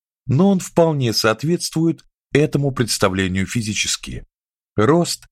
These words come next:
меньше ста шестидесяти сантиметров. Тонкая гибкая фигура, симпатичное лицо и блестящие и сине-чёрные волосы.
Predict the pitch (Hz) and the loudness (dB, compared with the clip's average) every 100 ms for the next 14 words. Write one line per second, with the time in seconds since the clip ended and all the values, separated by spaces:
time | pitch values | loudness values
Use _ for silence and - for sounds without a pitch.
0 | - 113 165 190 - 170 - - 160 - | -4 0 2 2 0 -2 0 0 2 0
1 | 123 - 120 107 - 110 120 113 123 107 | -4 -4 -2 -4 -4 -4 -2 -2 -2 -2
2 | - 67 - _ _ _ _ _ _ 175 | -4 -8 -10 _ _ _ _ _ _ 2
3 | 190 185 175 143 107 131 - 123 - 120 | 4 4 2 0 0 -2 0 0 0 -2
4 | 98 82 67 - _ _ _ - - 127 | -2 -2 -6 -14 _ _ _ 2 2 2
5 | 127 - 123 - 107 104 107 - - 170 | 2 2 -2 0 0 2 0 0 0 0
6 | 113 _ _ _ - - 117 117 113 - | -2 _ _ _ -8 -2 0 2 0 0
7 | 175 175 - 165 160 156 - 170 165 - | 2 2 2 2 2 0 -2 -4 -2 -2
8 | 151 143 135 - 104 92 104 98 95 78 | -2 -2 -2 0 0 0 -2 0 -2 -4
9 | - - | -4 -6